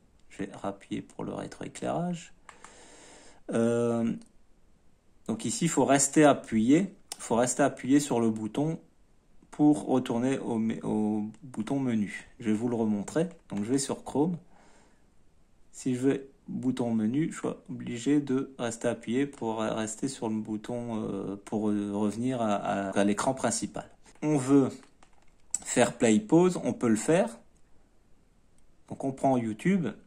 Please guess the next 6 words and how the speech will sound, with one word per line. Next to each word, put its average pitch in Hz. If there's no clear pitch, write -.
on 113
démarre 98
l'application -
YouTube. 175
Par 131
exemple, 131